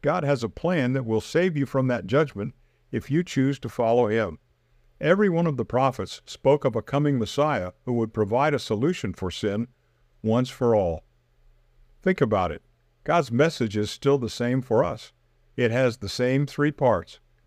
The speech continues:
Number one, God is holy and cannot overlook sin. Number two, you are sinful and headed for judgment.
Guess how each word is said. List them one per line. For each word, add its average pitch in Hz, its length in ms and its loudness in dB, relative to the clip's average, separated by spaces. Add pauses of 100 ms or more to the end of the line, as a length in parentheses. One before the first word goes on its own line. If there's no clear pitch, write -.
(140)
Number 127 180 0
one, 131 480 0
God 127 240 2
is 143 120 -2
holy 147 360 -2 (240)
and 104 240 -6
cannot 143 460 -2
overlook 120 440 -2
sin. 135 380 -4 (640)
Number 123 260 0
two, 135 540 2
you 156 260 -2
are 147 160 4
sinful - 560 -6
and 107 160 -2
headed 147 320 -2
for 98 140 -6
judgment. 131 460 -2